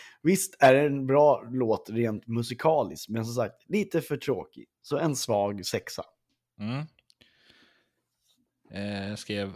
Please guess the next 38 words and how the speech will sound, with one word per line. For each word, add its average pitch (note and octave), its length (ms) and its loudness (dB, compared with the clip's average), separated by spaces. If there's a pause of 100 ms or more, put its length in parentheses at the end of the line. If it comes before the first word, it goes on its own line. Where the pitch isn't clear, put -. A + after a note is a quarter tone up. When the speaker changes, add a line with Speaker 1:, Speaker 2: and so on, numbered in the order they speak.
Speaker 2:
"Länge C#3+ 380 2
sedan B2+ 180 0
jag A#2 80 2
hörde A2+ 200 4
något G#2+ 200 0
från G2 200 -2
Real G2 200 0
Friends F#2+ 540 -4
och A#2 120 -4
tyvärr A2+ 300 4
gör G2+ 140 2
inte G2 220 -4
det F#2+ 60 -2
akustiska - 560 -6
någonting F#2 400 -6
spännande. F2 640 -10
Låter C#3 140 2
precis - 220 2
som G#2 180 2
bandet G2 480 -2
This G2 240 -4
Wild F#2 240 0
Life. D#2 520 -10 (460)
Det B2 60 2
här C3 60 4
kanske C3 200 0
blir A#2+ 140 4
någon G#2+ 160 2
mellanlåt G2 600 0
under F2+ 160 -10
konserter, F2 500 -8
men G#2 140 -6
det G2+ 60 -4
här G2 120 -6
var E2 80 -12
inte F2+ 180 -12
min E2 160 -10
grej." D#2+ 220 -14